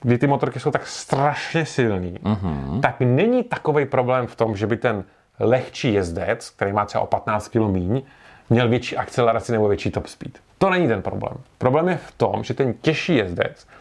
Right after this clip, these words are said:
Speaker 1: víc zatěžuje tu zadní pneumatiku a víc ji opotřebovává a chybí mu ke konci závodu.
Speaker 2: Na, na tu notu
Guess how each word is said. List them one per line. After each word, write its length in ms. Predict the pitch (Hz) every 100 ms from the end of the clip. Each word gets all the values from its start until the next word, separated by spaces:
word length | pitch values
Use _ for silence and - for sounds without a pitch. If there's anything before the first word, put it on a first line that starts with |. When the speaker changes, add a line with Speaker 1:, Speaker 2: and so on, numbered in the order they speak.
| _ -
Speaker 1:
víc 420 | 107 147 185 -
zatěžuje 400 | 127 127 131 139
tu 120 | 139
zadní 220 | 127 127 127
pneumatiku 640 | 117 104 98 107 - - _ - - - -
a 80 | -
víc 300 | 107 151 160
ji 80 | 180
opotřebovává 840 | 151 139 120 110 98 87 95 104 -
a 60 |
chybí 260 | - 147 156
mu 80 | 147
ke 80 | 131
konci 280 | 139 139 131
závodu. 320 | 127 107 - _ _ - _ _ - - - - -
Speaker 2:
Na, 140 | 131 -
na 140 | 139
tu 160 | - 185
notu 540 | 156 147 143 196 208